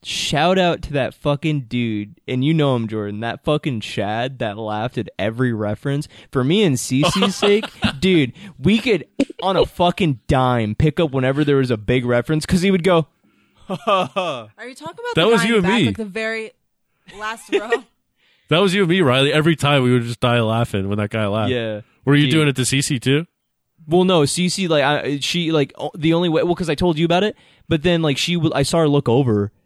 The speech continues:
Speaker 1: at the fir-, the first time he laughed, like, in the very beginning or whatever, uh, when I
Speaker 3: Wait,
Speaker 1: think he's like, "What's
Speaker 3: again.
Speaker 1: your favorite scary movie?" And the guy's like, <laughs> "Ha, ha, ha." Or what was his laugh? It was like, "Ha, ha."
Speaker 3: Okay, but what?
Speaker 1: Something weird, like, something just weird. What's up,
Speaker 2: Fuck
Speaker 1: Cece?
Speaker 2: that guy for laughing.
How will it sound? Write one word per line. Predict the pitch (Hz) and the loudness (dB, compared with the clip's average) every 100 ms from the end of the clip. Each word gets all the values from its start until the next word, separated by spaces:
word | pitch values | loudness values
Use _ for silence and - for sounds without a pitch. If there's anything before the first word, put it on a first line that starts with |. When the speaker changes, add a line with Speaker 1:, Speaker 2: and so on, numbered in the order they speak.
| _ | _
Speaker 1:
at | 123 131 | -2 0
the | 139 | 0
fir-, | 135 175 | 0 0
the | 160 | 0
first | 180 180 | 0 2
time | - 185 | 2 0
he | |
laughed, | 139 135 107 127 | 2 2 0 -2
like, | 127 | -4
in | |
the | 123 | 2
very | 143 | 2
beginning | 139 131 135 120 | 2 0 0 -2
or | |
whatever, | 107 98 98 98 - | -4 -4 -8 -6 -2
uh, | 123 117 101 104 _ _ _ - | 0 0 -2 -8 _ _ _ -4
when | 147 | 0
I | 147 | 0
Speaker 3:
Wait, | 143 | 0
Speaker 1:
think | 160 | -2
he's | 151 | -2
like, | 147 | -2
"What's | - - | 0 0
Speaker 3:
again. | |
Speaker 1:
your | 175 | 0
favorite | - 151 139 | 0 2 0
scary | - 160 139 | 0 0 2
movie?" | 127 139 127 | 4 2 2
And | 113 | 0
the | 113 | -2
guy's | 120 117 107 | 0 0 -2
like, | 107 101 _ _ | -4 -6 _ _
<laughs> | - - | -12 -6
"Ha, | 156 | -6
ha, | - - 85 - | -6 -14 -12 -6
ha." | 127 123 107 107 - _ _ _ _ _ _ | -4 -2 -4 -8 -16 _ _ _ _ _ _
Or | 147 | -6
what | 196 226 | -2 -2
was | 214 | -2
his | 170 | -2
laugh? | 120 107 | -2 -2
It | 131 | -6
was | 131 | -6
like, | 127 - _ _ | -10 -12 _ _
"Ha, | - 185 180 | -6 -4 0
ha." | 214 240 247 254 320 320 302 294 _ _ _ - | 0 0 -2 -4 -6 -8 -10 -16 _ _ _ -20
Speaker 3:
Okay, | - 285 247 | -18 -16 -16
but | 208 | -14
what? | 208 302 - | -12 -12 -10
Speaker 1:
Something | 185 185 135 113 | -8 -6 -6 -2
weird, | 127 143 123 113 | 0 2 0 -2
like, | 123 127 | -6 -8
something | 190 208 156 | -8 -10 -10
just | 113 | -10
weird. | 107 110 127 120 110 120 - _ _ | -10 -4 -2 0 -2 -6 -16 _ _
What's | 135 180 | -10 -6
up, | 180 | -2
Speaker 2:
Fuck | 185 | -2
Speaker 1:
Cece? | |
Speaker 2:
that | 151 120 | 0 2
guy | 120 117 | 2 2
for | 120 | 2
laughing. | 113 110 110 104 | 0 0 -2 -10